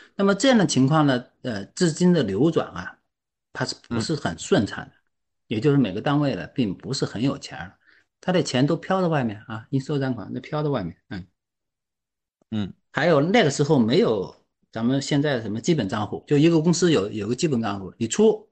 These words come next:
Speaker 1: 哎，是，是，是，是要，要了，出入要拿一个账户，对不对？
Speaker 2: 嗯。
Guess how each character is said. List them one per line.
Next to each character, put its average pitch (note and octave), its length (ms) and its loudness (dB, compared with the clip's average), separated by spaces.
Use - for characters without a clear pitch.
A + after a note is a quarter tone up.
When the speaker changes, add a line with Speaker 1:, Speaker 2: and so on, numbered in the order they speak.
Speaker 1:
哎， A#2+ 200 -10
是， A2+ 380 -6
是， A2+ 200 -8
是， - 140 -8
是 A2 160 -8
要， G#2 140 -4
要 F#2+ 80 -8
了， - 180 -14
出 D#3+ 400 0
入 C#3 200 -2
要 B2+ 100 0
拿 A2+ 140 0
一 A2+ 100 0
个 D3 80 4
账 C#3 200 0
户， - 140 -14
对 C3+ 140 2
不 B2 60 2
对？ B2 240 2
Speaker 2:
嗯。 G2 240 -8